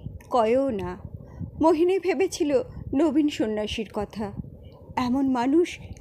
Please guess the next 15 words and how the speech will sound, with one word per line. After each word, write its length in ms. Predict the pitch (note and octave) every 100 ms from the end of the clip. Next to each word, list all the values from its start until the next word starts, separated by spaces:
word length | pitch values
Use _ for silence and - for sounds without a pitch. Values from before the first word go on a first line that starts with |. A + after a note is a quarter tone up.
| - D4
এমন 260 | D4 E4
পাষাণ 500 | D#4 D4+ D4+ F#4 E4
কেন? 360 | D#4 G#3 G3+ G#3 - - - - - - -
পাষাণ 380 | D#4 - F4 D4+ A#3
নয়, 200 | G3+ G3 - - - -
এমন 240 | D#4+ D#4 G4 - -
আগুনের 560 | A3 A3+ - C#4+ E4+ E4
মতো 280 | F#4 - G4+
জ্বলে 360 | - A#3 A3 D#4
কেন? 400 | - A3 F#3 G3 - - - - - -
মানুষ 440 | A3+ A3 G3 A3+ -
যদি 280 | B3 C#4+ C#4+
আগুনের 540 | G#3 G#3 A#3 B3 B3
মতো 260 | C4 B3+ C4+
জ্বলে, 440 | A#3+ G#3+ D4